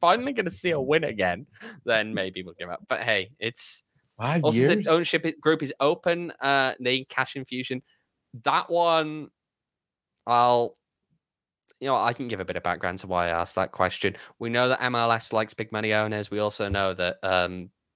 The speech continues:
Speaker 1: for whatever reason, um, it was said by Bilt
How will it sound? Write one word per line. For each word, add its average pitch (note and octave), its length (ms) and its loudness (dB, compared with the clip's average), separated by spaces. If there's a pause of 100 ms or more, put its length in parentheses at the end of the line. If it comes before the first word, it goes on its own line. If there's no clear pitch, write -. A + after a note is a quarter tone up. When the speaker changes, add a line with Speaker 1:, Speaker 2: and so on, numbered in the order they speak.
(340)
Speaker 1:
for F#2 260 -2 (120)
whatever G2 340 0
reason, F#2+ 640 -6
um, F2 560 -4 (760)
it G#2+ 120 -6
was F#2 240 -4
said G2+ 300 -2
by F#2 120 2
Bilt F#2 440 0